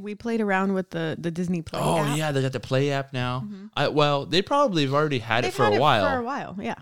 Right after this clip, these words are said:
Speaker 2: But this is first that I've really
Speaker 1: Like,
Speaker 2: cared
Speaker 1: actually
Speaker 2: to
Speaker 1: touch the button to see what it does.
Speaker 2: Well, cared to actually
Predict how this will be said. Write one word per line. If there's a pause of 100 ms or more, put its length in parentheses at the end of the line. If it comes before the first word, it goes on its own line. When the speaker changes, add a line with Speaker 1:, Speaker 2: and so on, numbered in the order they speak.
(200)
Speaker 2:
But
this
is
first
that (160)
I've
really (260)
Speaker 1:
Like,
Speaker 2:
cared
Speaker 1:
actually
Speaker 2:
to
Speaker 1:
touch
the
button
to
see
what
it
does. (220)
Speaker 2:
Well,
cared
to
actually